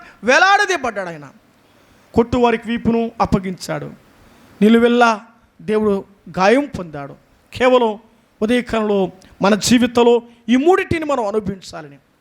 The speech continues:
కరుణా సంపన్నుడైన వాడు, సత్య సంపన్నమైన వాడు, ఆ, అధిక బల సంపన్నమైన వాడు, ఆయన రాబడిన మాట, బల సంపన్నుడు ఆయన.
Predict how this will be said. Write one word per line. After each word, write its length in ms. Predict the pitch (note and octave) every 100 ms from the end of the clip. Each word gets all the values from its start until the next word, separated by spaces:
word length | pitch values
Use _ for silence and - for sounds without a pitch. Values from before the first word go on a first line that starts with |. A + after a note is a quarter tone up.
| _ _ _ _ -
కరుణా 400 | A3+ C4 C#4 D#4
సంపన్నుడైన 640 | - C4 A#3+ A3 G3+ F3+
వాడు, 360 | D#3+ D3 D3+ F3 - _ _ _ _ _
సత్య 340 | - B3+ C4 F4+
సంపన్నమైన 800 | - F4 F4 F#4+ G4 F#4 D4+ G#3+
వాడు, 380 | F3+ F3 F#3 A3+ _ _ _ _ -
ఆ, 200 | G#3+ F#3 -
అధిక 300 | C4 E4 F#4
బల 260 | F#4 F#4+ G4 D#4+
సంపన్నమైన 640 | F#4+ F4 F#4+ F#4+ E4+ C4+
వాడు, 240 | A3 D#3+ C#3+ _ _ _ _ _ _ -
ఆయన 180 | F#3 F#3+
రాబడిన 260 | A3 A#3+
మాట, 240 | A3+ G#3 F#3+
బల 260 | F3 G3+
సంపన్నుడు 600 | B3+ B3+ B3+ B3 A#3+ A3
ఆయన. 400 | G3+ D#3 C#3 B2+